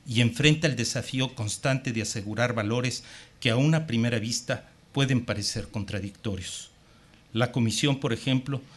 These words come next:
reconoce su deber de aplicar de manera rigurosa los procedimientos existentes para asegurar no solo certeza y seguridad jurídica,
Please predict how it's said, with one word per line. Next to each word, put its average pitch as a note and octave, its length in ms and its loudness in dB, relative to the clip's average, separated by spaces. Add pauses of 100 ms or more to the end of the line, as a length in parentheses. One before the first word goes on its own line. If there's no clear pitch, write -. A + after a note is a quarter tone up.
(220)
reconoce C#3 560 6
su D3+ 200 2
deber B2+ 280 2
de C#3 100 4
aplicar A2+ 500 2
de G#2+ 80 2
manera A2 400 2
rigurosa A2 640 -2 (360)
los B2+ 160 2
procedimientos C#3+ 800 4
existentes C#3 720 0
para - 180 -2
asegurar A#2 580 0 (300)
no D3 160 10
solo D#3 300 2
certeza C3 640 -2
y G#2+ 60 -4
seguridad G#2+ 440 -2
jurídica, A#2+ 600 -4